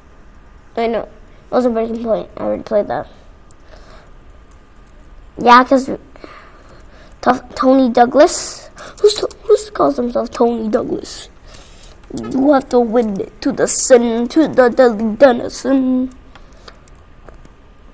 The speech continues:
Three, two, one, zero. Yes. Free for all, everybody fights for himself or herself.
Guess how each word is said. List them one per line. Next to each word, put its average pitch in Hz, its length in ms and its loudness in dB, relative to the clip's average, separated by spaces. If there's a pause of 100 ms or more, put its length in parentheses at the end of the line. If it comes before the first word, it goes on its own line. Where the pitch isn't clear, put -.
(720)
Three, 254 300 0 (580)
two, 277 260 4 (540)
one, 262 280 4 (400)
zero. 320 460 4 (240)
Yes. - 1000 -4 (4000)
Free 262 220 -2
for 247 180 -4
all, - 100 -2
everybody 240 380 0
fights 233 220 -6
for 226 120 -6
himself 220 540 -4 (280)
or 294 180 8
herself. 277 1300 4